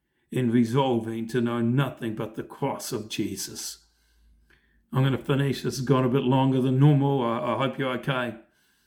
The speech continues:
But this is so important that you tune in for this line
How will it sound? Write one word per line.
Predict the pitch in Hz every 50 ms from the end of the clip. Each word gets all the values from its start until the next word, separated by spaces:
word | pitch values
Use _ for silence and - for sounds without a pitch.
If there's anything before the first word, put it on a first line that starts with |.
| _ _ _ _ _ _ _ - _ _ _ _ _ _ _ _ _ _ _ _ - - - - - - - - - - - - - - - _ _
But | - 139 127
this | - 143 -
is | - 135 -
so | - 147 143
important | 127 113 - 156 151 143 139 - 120 120
that | 127 123
you | 117 127 123
tune | - - 147 143 135 127
in | 131 123 120
for | 117 139 127
this | 117 127 123 - -
line | 127 117 113 110 107 101